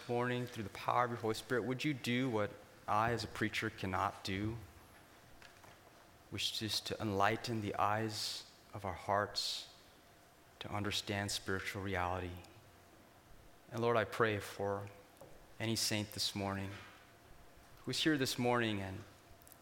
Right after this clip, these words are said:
maybe he or she is in Doubting Castle this morning,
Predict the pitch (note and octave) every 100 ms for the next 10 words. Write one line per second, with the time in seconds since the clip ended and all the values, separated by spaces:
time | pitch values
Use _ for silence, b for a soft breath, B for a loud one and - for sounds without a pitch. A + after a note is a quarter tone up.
0 | - - - - - - - - - -
1 | A2+ G#2+ - A#2 G#2+ F#2 - A2 A2 C2
2 | G#2 - C3 C#3+ C#3 B2 A2+ A2+ A#2 A#2+
3 | A2+ G2+ G2+ - G#2+ G#2 G#2+ - G2+ G2+
4 | G2+